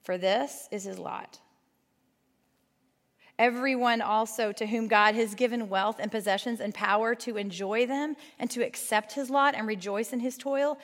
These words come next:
this is the gift of God, for he will not much remember the days of his life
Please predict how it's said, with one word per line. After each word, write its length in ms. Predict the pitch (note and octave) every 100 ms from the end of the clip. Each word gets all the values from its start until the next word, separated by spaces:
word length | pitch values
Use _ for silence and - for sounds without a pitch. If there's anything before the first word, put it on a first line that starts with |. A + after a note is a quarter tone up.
| - -
this 220 | D#4 D#4
is 140 | - -
the 80 | B3
gift 280 | C4 C4 -
of 140 | G3+
God, 340 | A3+ A#3 G#3+ G3+ - -
for 140 | - A3+
he 520 | - - D4+ C4+ A3
will 260 | - A3 A3
not 440 | A3 B3 B3+ -
much 360 | A3 A#3 A3+ -
remember 380 | A3 A3+ A3+ A3
the 100 | G3
days 480 | F3+ G3+ A3 C4+ C#4
of 140 | D4
his 180 | D4+ D4+
life 460 | D#4+ D#4+ E4 D4